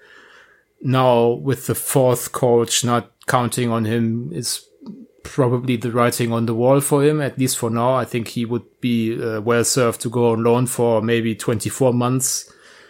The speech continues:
but his agents apparently don't want that. And I think he's also only under contract until twenty twenty, so he couldn't be loaned out for two years anyway. Um, and, and,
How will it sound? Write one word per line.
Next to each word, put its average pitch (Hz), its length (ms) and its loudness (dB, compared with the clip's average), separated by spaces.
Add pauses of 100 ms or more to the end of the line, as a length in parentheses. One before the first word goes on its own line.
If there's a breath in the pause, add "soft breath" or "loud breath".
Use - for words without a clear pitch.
(360 loud breath)
but 117 300 2
his 117 380 -2
agents 117 640 0
apparently 110 600 0
don't 107 340 0
want 117 260 2
that. 117 140 2
And 113 100 0
I 110 100 0
think 113 240 -2
he's 110 200 -4
also 120 320 0
only 113 220 2
under 107 180 0
contract 113 500 0
until 101 220 -2
twenty 110 340 -4
twenty, 104 380 -2
so 113 140 -2
he 101 100 -2
couldn't 110 240 0
be 107 140 -4
loaned 104 200 0
out 104 140 -2
for 104 140 -6
two 110 160 -4
years 104 240 -2
anyway. 98 380 -4 (1000 loud breath)
Um, 107 560 0 (100)
and, 127 220 2 (160)
and, 127 240 0